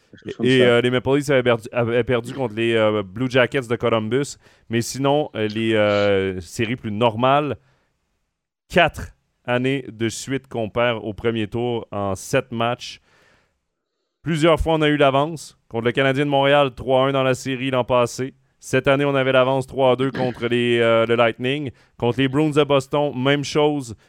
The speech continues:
Speaker 2: On avait l'avance trois à deux, on l'a perdu. Trois à un, je crois, on l'a perdu. Écoute, les Maple
Speaker 1: Ouais.
Speaker 2: Leafs, là, euh, on semblait démoralisés, détruits,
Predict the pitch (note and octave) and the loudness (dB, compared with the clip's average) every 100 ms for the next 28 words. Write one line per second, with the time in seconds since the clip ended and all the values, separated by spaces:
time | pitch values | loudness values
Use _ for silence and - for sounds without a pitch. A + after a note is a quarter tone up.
0 | _ G#2 A#2 C3 C3+ C#3 C3+ B2 C3 C3+ | _ -4 0 4 4 2 -2 0 0 0
1 | C3+ B2+ B2+ A2 A2 C3 C#3+ - C3+ C3 | 0 0 -2 -4 -6 -6 -8 0 2 2
2 | C#3 C3 - C3 A#2 A#2 A2 G#2+ B2 C3+ | 2 -4 -4 -2 -2 0 -4 -4 -12 -12
3 | - - _ A#2+ D3+ E3+ D#3 E3 D#3 E3 | -20 -20 _ -2 0 0 2 2 4 4
4 | E3+ E3 - C#3+ D#3 D3+ C3+ B2+ B2 B2 | 4 0 -4 0 4 4 6 6 4 4
5 | B2 B2 - B2+ A#2+ C3+ - D#3+ D3+ C#3 | 2 -2 -2 -2 0 0 2 2 4 4
6 | C#3 C3 A#2+ E3+ - D3+ - C3+ C3+ C3+ | 4 2 -4 -4 0 -2 -2 -6 -6 -8